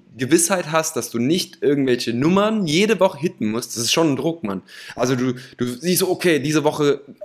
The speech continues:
nicht Gewicht verloren, fuck, was mache ich jetzt, ne? Okay, Steps erhöhen, Kalorien reduzieren. Es wäre, man könnte die Prep mehr genießen, wenn man weiß, ach, ja mei,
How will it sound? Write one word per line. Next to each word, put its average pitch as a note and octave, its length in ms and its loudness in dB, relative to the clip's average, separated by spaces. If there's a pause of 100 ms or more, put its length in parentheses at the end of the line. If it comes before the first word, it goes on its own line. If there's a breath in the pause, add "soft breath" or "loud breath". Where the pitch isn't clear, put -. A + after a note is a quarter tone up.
(120)
nicht D#3 320 -2
Gewicht D#3 260 0
verloren, G#2+ 280 0
fuck, - 300 -2
was B2+ 160 -4
mache D#3+ 200 0
ich B2 60 -6
jetzt, G#2+ 300 -2
ne? C#3 200 0 (120)
Okay, A#2 260 0
Steps D3+ 320 0
erhöhen, C3 300 2
Kalorien B2+ 360 -2
reduzieren. B2+ 500 -2 (800 soft breath)
Es A#2+ 180 -6
wäre, F#3+ 460 2 (180)
man C#3 180 -2
könnte C#4 320 0
die A#3 80 0
Prep - 380 -2
mehr F#3 280 2
genießen, E3 760 -2 (320 soft breath)
wenn C3+ 100 0
man D#3 180 2
weiß, F3 440 2
ach, - 320 -12 (480)
ja G2+ 100 -2
mei, F#2+ 320 0